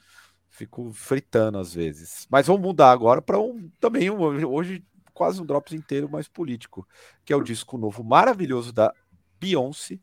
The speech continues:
que, de novo, baita disco. Mas ela parece que caiu num, num lance meio de cancelamento, né? Por conta de uma letra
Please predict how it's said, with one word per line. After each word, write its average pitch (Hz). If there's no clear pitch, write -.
que, 98
de 101
novo, 95
baita 113
disco. 117
Mas 190
ela 202
parece 202
que 202
caiu 190
num, 190
num 165
lance 156
meio 170
de 185
cancelamento, 180
né? 135
Por -
conta 135
de 131
uma 160
letra 110